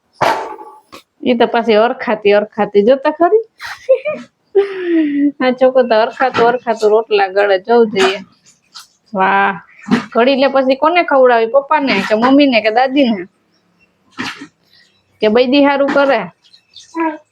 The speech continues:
કોને ખવડાવી? આ રોટલો કેને ખવડાવી તું? હે? ઘડવા માંડ, ઘડવા માંડ.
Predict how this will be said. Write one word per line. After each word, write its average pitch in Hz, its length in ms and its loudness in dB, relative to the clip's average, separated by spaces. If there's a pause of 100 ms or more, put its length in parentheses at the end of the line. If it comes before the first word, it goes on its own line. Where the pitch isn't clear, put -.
(120)
કોને 330 220 0
ખવડાવી? 202 560 -2 (760)
આ 208 60 -2
રોટલો 247 300 0
કેને 320 260 -2
ખવડાવી 214 460 0
તું? 208 240 -4 (1500)
હે? 254 120 0 (2500)
ઘડવા 262 260 2
માંડ, 302 260 2
ઘડવા 262 260 2
માંડ. 330 280 0